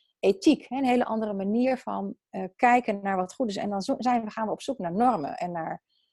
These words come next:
eh, ja, naar, naar, naar, naar, naar hoe je dat kunt meten. En dat is eigenlijk het be-, grote verschil tussen de klassieke deugdethiek van Aristoteles en de moderne utilitaire, eh, eh, nuttigheids- of plichtsethiek, waarin we vooral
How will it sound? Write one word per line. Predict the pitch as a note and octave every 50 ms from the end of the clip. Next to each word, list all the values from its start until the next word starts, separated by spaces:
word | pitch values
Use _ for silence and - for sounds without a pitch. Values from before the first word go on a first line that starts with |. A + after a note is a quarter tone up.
| _ _
eh, | - - - E2 D#2+ D#2+ - - - - C4+
ja, | - - - E3+
naar, | D#3 D3+ F3+ -
naar, | - F3 - G3+ E3+ E3+ -
naar, | - F3 E3+ D#3+ D#3 E3+
naar, | F3+ F3+ F3+ - F#3
naar | F3 G3 - -
hoe | G#3 A3+
je | G#3+ F3+
dat | F3 -
kunt | - D#3+ D#3 E3
meten. | G3 A#3+ C4 B3 - - C3+ - - _ _ _ _ _ _ _ _ _ _
En | - F#3+ F#3+ F#3+ F#3+ - -
dat | - G3 A#3+
is | A#3+
eigenlijk | B3 - B3+ - A3 G3 G#3
het | G#3+
be-, | G#3+ - C#4
grote | D4 E4+ E4+ -
verschil | C4+ C4 - - - C4 B3
tussen | B3 A#3+ G#3+ G3
de | F#3+ -
klassieke | - - A3 G3+ - - D#4+ D#4 - G#3+
deugdethiek | E3 G3+ G#3+ C4 C#4 - - - A#3 A3+ - C4 D4 F4+ - _ _ _ _ _ _ _ _ _ _ _
van | _ - G#3 -
Aristoteles | - F#3+ F#3 F#3 - - A3 G#3 G#3+ G#3+ G#3+ G3+ G3 G3 G3 -
en | - - F3+
de | F3+
moderne | F#3 F#3 F#3 F#3 F3 G3 G#3 A3+ A#3 A#3 A3+ -
utilitaire, | - A3 - - G3+ F#3 F#3+ - - G3 F#3 F#3 F3+ F3+ F3 E3+ F3 F3 E3+ F3+ E2+ C#2+
eh, | - E3+ F3 F#2
eh, | - - - - - - - B2+ C#3 _ _ _ - - - - - - - D3+ D3 - -
nuttigheids- | - G#3+ F3 G3+ A3 A3 A3+ - - F3+ F3 F3 E3+ - -
of | - - _
plichtsethiek, | - G#3 G#3 G3+ - - - F3+ E3 - - E3+ - -
waarin | E3+ - - G3+ G3+
we | F#3 F3+
vooral | - G3+ F#3 F#3+ G3 G3+ G#3 G#3+ G#3+ -